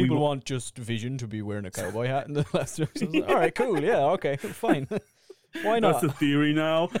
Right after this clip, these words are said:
Speaker 2: Next episode's gonna be all about Stetsons.
Speaker 1: <laughs> Yeah.
Speaker 2: No, but some people said that
Speaker 1: Jonah
Speaker 2: they want,
Speaker 1: Hex
Speaker 2: like,
Speaker 1: is
Speaker 2: a
Speaker 1: gonna turn up.
Speaker 2: Jetson. <laughs> People want, like, a Jetson, um, um, era episode
Speaker 1: Or, like, a
Speaker 2: where
Speaker 1: f-,
Speaker 2: it's,
Speaker 1: a
Speaker 2: like, set in the
Speaker 1: future
Speaker 2: future.
Speaker 1: thing, yeah, nah.
Speaker 2: Yeah. <laughs>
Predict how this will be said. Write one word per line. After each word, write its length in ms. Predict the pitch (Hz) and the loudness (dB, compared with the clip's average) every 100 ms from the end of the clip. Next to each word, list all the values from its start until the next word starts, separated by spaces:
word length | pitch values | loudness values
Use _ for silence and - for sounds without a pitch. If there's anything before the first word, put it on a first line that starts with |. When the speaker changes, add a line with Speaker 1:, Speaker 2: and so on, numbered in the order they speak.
| - | -2
Speaker 2:
Next 240 | 151 151 240 | 0 0 0
episode's 260 | 139 147 | 2 2
gonna 160 | - 139 | 2 2
be 100 | 135 | 4
all 120 | 139 | 4
about 160 | 135 131 | 2 -2
Stetsons. 680 | - 139 127 - 147 175 - | -2 0 0 0 -2 -2 -8
Speaker 1:
<laughs> 80 | - | -4
Yeah. 60 | 165 | 2
Speaker 2:
No, 100 | 180 | 4
but 160 | 160 139 | 4 2
some 160 | 175 160 | 0 0
people 200 | 156 135 | -2 -2
said 80 | |
that 60 | 143 | 2
Speaker 1:
Jonah 260 | 151 147 127 | 2 4 4
Speaker 2:
they 40 | |
want, 140 | 135 | 2
Speaker 1:
Hex 100 | 135 | 0
Speaker 2:
like, 100 | 135 | -4
Speaker 1:
is 40 | 123 | -2
Speaker 2:
a 60 | |
Speaker 1:
gonna 80 | 131 | 0
turn 140 | 160 165 | 0 -2
up. 40 | |
Speaker 2:
Jetson. 340 | 165 151 135 123 _ _ _ _ - | -2 0 0 -2 _ _ _ _ -20
<laughs> 520 | - - - - - | -20 -16 -14 -14 -4
People 180 | 160 139 | -2 -2
want, 140 | 135 | -2
like, 120 | 131 | -2
a 80 | 127 | -2
Jetson, 760 | 127 - 120 - - 120 113 - | -4 -2 -4 -4 -6 -4 -6 -6
um, 480 | 113 110 107 107 117 _ _ - _ _ _ _ _ _ _ _ _ _ _ - | -8 -6 -6 -8 -14 _ _ -20 _ _ _ _ _ _ _ _ _ _ _ -4
um, 500 | 110 104 101 101 - _ _ _ | -2 0 -2 -4 -8 _ _ _
era 460 | 120 117 117 117 127 _ _ _ _ _ _ _ - | -4 -2 0 -2 -4 _ _ _ _ _ _ _ -8
episode 300 | 120 - 139 | -8 -4 -2
Speaker 1:
Or, 40 | |
like, 160 | 120 113 | -2 -2
a 40 | |
Speaker 2:
where 120 | 117 113 | -4 -4
Speaker 1:
f-, 40 | |
Speaker 2:
it's, 140 | 110 - | -4 -6
Speaker 1:
a 40 | |
Speaker 2:
like, 120 | 113 | -6
set 260 | - - 131 | -6 -4 -2
in 80 | 123 | -2
the 60 | |
Speaker 1:
future 160 | 120 117 | -4 -2
Speaker 2:
future. 540 | 139 151 - 175 180 | 2 2 0 0 0
Speaker 1:
thing, 160 | 113 107 | 0 -4
yeah, 200 | 104 90 - | -10 -12 -12
nah. 120 | 87 | -6
Speaker 2:
Yeah. 280 | 120 117 135 | -4 -2 -4
<laughs> 60 | - | -8